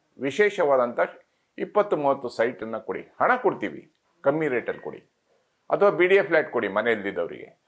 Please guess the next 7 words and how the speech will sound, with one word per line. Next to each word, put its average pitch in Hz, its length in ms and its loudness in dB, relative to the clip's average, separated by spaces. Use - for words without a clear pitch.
ರೈತರುಗಳಿಗೆ 175 560 4
ಕೊಡಿ, 95 400 -6
ದೀನ 202 180 4
ದಲಿತರಿಗೆ 131 540 0
ಕೊಡಿ. - 360 -10
ಅದರಲ್ಲೂ 196 320 4
ವಿಶೇಷವಾಗಿ 156 1120 2